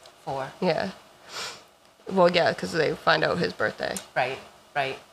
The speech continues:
Speaker 2: There were seven scars on his body, three of which they believed were from surgical procedures. So w-, at four years old, how many
Speaker 1: What, in back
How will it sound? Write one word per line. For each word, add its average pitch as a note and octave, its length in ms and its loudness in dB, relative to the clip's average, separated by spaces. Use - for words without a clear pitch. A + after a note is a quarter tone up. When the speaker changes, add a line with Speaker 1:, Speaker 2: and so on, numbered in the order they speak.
Speaker 2:
There F#3 340 8
were F3 440 8
seven G#3 420 6
scars F#3 360 4
on F3+ 100 6
his F3+ 140 4
body, E3+ 420 6
three F#3 340 2
of G3 120 2
which F#3 200 4
they F#3+ 80 4
believed F3 340 2
were F3+ 80 2
from F#3 200 0
surgical F3+ 540 2
procedures. D#3+ 640 -2
So F3+ 140 4
w-, F3+ 200 4
at - 160 4
four A3+ 240 6
years A3+ 180 6
old, G3 200 4
how G3+ 100 2
many A3 200 2
Speaker 1:
What, B3+ 180 0
in G#3 180 -4
back F#3 300 -4